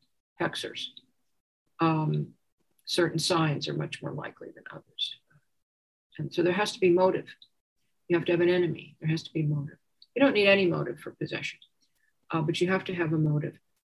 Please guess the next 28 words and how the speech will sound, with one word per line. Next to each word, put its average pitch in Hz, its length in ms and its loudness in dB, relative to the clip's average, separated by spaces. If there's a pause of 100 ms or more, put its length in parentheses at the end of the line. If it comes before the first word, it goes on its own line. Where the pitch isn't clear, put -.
Um, 160 580 4 (1200)
so 190 180 2
these 202 240 4
are 196 80 4
some 175 260 2
things, 151 340 0
but, - 180 0
you 170 120 2
know, - 60 -2
any 208 200 2
connection 180 440 0
between 175 300 2
the 151 80 -4
first 202 360 -2
house 202 420 -4
and 175 100 0
its - 240 -4
ruler 175 380 0 (680)
and 160 140 4
the 156 140 -2
eighth 170 340 6
and 165 80 -2
twelfth 214 320 -4
house 214 260 -4
and 196 140 -6
their 202 100 -6
rulers, 196 580 -8 (600)
uh, 165 340 4